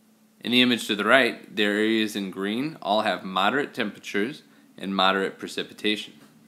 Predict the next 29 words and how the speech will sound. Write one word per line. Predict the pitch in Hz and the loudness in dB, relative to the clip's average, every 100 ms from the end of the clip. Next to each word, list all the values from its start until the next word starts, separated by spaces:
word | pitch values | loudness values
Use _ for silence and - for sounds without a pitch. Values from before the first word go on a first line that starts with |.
| _ _ _ _ - | _ _ _ _ 4
All | 120 147 | 6 6
these | 143 110 | 6 4
areas | 104 104 113 | 2 2 0
would | 107 | -2
belong | 90 92 95 98 | -2 0 0 -2
to | - | -10
the | 92 80 | -14 -14
temperate | - - 131 143 139 - | -8 -2 -2 0 -2 -4
deciduous | - - 110 104 104 95 | -12 -4 -4 -2 -4 -6
forest | - - 92 87 87 - - | -8 -6 -6 -6 -8 -16 -8
biome. | 85 78 76 - _ _ _ _ _ _ _ _ _ - _ _ _ | -6 -6 -10 -16 _ _ _ _ _ _ _ _ _ -20 _ _ _
They | 117 | 4
are | 120 | 6
made | 117 110 | 6 4
up | 107 - | 4 0
of | - | -10
primarily | - 113 117 110 101 98 | -2 0 2 0 2 0
large | 85 87 95 123 127 | -2 2 2 2 -2
trees, | - 101 98 - - - - | -6 -4 -2 -4 -10 -18 -16
such | - 90 - | -6 -6 -4
as | 87 - | -8 -4
oak, | 131 120 117 - - - - | -2 -2 -4 -18 -20 -12 -6
that | 92 | -4
drop | - 101 104 | 0 0 2
their | 98 | 0
leaves | 92 92 92 | 0 -2 -4
in | 98 | -6
the | 90 | -6
wintertime. | 87 80 - - | -8 -10 -12 -16